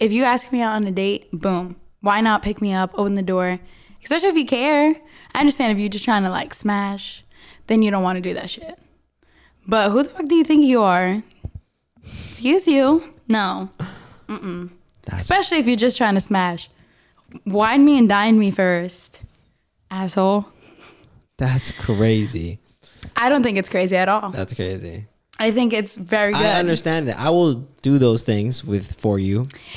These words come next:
Speaker 1: If we're friends, let's meet here. "Oh, no, don't worry about it. Okay, I'll get the next one. That's fine."
Speaker 2: Okay.
Speaker 1: If we're friends.
Speaker 2: Okay.
Speaker 1: But if you're trying to be, like, my boo thing.
Speaker 2: I'm paying every time?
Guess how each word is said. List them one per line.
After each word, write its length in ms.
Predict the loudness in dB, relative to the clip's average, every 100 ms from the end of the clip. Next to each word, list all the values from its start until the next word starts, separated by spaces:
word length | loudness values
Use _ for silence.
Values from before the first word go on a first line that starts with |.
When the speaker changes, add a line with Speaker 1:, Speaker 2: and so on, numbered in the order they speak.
| -2
Speaker 1:
If 160 | 0
we're 160 | 2 2
friends, 540 | 0 -2 0 2 0 0
let's 200 | 0 2
meet 200 | 2 2
here. 420 | 4 4 2 0
"Oh, 220 | -2 0
no, 340 | 0 0 0 2
don't 160 | 2
worry 160 | 2 0
about 280 | 0 2 2
it. 260 | 2 0
Okay, 220 | -4 -6 -6
I'll 100 | -6
get 160 | -6
the 80 | -2
next 280 | 0 -2 -2
one. 80 | -2
That's 180 | -2 -2
fine." 460 | -2 -2 -6 -14 -18 _ _ -6
Speaker 2:
Okay. 320 | -4 -4 -6 -10 -20 -20 -20 _ _
Speaker 1:
If 140 | -2 2
we're 140 | 2
friends. 500 | 0 -4 -6 -18 -12
Speaker 2:
Okay. 320 | -6 -6 -6 -10 -18 -20 -20 -20 _ _ _
Speaker 1:
But 120 | 2
if 60 |
you're 60 | 2
trying 220 | 2 2
to 60 | 4
be, 240 | 2 2
like, 160 | 0 0
my 120 | -2
boo 300 | 0 -2 -2
thing. 720 | -4 -4 -2 -2 -2 -4 -6 -10 _ _ _ _ _ _ _ _ _ _ _ _ _ _ _ _ _ -6
Speaker 2:
I'm 140 | -2
paying 260 | 0 0 0
every 200 | 0 0
time? 420 | 0 0 -2